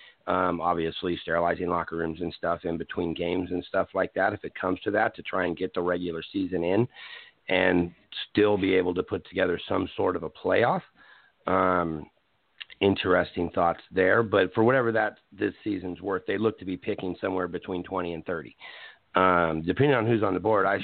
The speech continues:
certainly wouldn't be against Vegas taking, uh, the best defenseman available at that spot. Um, and then maybe you trade both your thirds to move up into the second round, obviously depending on who's available and who's moving up and down.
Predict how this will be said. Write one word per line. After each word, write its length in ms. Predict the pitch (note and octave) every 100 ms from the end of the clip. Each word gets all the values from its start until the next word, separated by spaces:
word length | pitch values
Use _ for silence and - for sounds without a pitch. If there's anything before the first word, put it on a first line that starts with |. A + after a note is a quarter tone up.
| -
certainly 300 | A2+ G#2 F#2
wouldn't 340 | F2+ F2 F2
be 220 | F2 F2+ F2
against 500 | F2 E2 F#2 F2+ - - - _ _ _ _ _ -
Vegas 280 | G2 F#2+ F2+ - -
taking, 500 | F#2+ - F2+ F2 C2+ -
uh, 360 | F2 E2+ D#2+ C#2+ D2
the 60 | F2
best 240 | F2 F2+ -
defenseman 480 | - F#2+ - F2 E2
available 540 | E2+ F2+ E2+ D#2 D#2+
at 160 | E2+ -
that 180 | D#2 -
spot. 340 | - E2 D2+ - -
Um, 380 | D#2+ D2+ C2+ - _ _ _ _ _ _ _
and 180 | F2 E2+
then 320 | F2 F2 E2+
maybe 260 | F#2+ F2+ F2
you 120 | F2
trade 340 | D#2+ F#2+ F2+ E2
both 200 | F2 E2+
your 120 | F2 D#2+
thirds 280 | F#2+ F#2 F#2 -
to 60 | F2
move 220 | F2 E2+
up 220 | F2 -
into 160 | F2+ E2
the 120 | D#2+ -
second 300 | G#2 G2+ E2
round, 360 | E2+ D#2+ E2 - - _ - -
obviously 440 | F2+ E2+ E2 F2+
depending 340 | D#2+ D2+ E2 E2
on 100 | D#2
who's 180 | F2 E2
available 440 | D#2+ D2+ D2+ D#2
and 120 | D#2
who's 160 | D#2+ D#2+
moving 280 | D#2+ D#2+ D#2
up 160 | D#2+
and 160 | D#2 D2
down. 340 | F2 D#2+ D#2